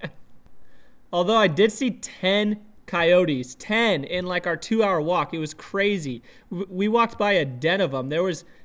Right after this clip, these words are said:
eight coyotes that ran out of this one den. They were all little, little pups. I mean, it looked like a little puppy that you'd pick up at the store. They were tiny and then just scattering all over the place. They went everywhere. It was crazy. There's,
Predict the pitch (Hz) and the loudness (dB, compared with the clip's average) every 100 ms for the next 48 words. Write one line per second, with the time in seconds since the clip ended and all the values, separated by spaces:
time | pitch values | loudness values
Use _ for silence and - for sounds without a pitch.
0 | - - 196 214 208 - 190 185 180 160 | -20 0 4 4 0 -8 0 2 4 2
1 | 143 143 151 156 151 151 147 - 143 156 | 0 -2 -2 -2 -2 -2 -4 -4 -2 -2
2 | 143 147 127 135 147 156 170 165 151 139 | 0 0 0 -2 0 0 2 2 0 0
3 | 147 160 151 139 - 160 160 - - 151 | 0 2 2 -2 -4 -2 -2 -2 -2 -2
4 | - 139 143 143 156 180 175 156 147 160 | -2 -4 -4 -2 -2 0 -2 0 0 0
5 | 147 - 151 160 165 147 139 139 139 131 | 0 -2 -6 -4 -2 -2 -2 -2 -6 -6
6 | - 165 147 147 131 - - - 156 143 | -8 -6 -6 -6 -8 -10 -10 -4 0 0
7 | 113 - - - 175 170 156 - 156 165 | -4 -12 -20 -2 2 2 2 -2 -2 0
8 | 139 139 143 143 - - - 190 180 175 | -2 -2 -2 -4 -4 -6 2 2 4 0
9 | 165 156 147 139 131 120 123 110 - 139 | 0 0 0 0 -4 -6 -8 -8 -8 -6
10 | 139 135 _ - 180 151 135 120 113 156 | -8 -10 _ -2 0 0 -2 -4 -4 -4
11 | 143 - 160 160 123 110 143 147 | -6 -4 0 0 -2 -8 -6 -6